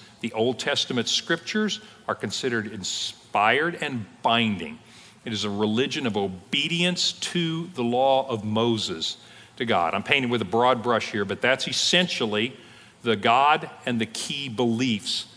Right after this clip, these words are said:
of Judaism. Judaism, there are about ten million Jews in the world.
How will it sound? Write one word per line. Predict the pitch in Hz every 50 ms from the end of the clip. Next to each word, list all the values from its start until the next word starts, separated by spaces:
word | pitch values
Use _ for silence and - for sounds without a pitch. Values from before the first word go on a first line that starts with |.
| - - - - _
of | - 110 107 104 104 98
Judaism. | - 127 120 107 98 95 90 82 - 85 80 -
Judaism, | - 131 151 165 160 160 151 156 160 156 131
there | 117 107 98
are |
about | 90 82 - - 113 123 127 127 - - - - - -
ten | - - - 135 139 139 131
million | 131 131 131 131 131 123 117
Jews | 104 104 104 104 101 92 104
in | 98 95
the | 87
world. | 80 80 76 73 - -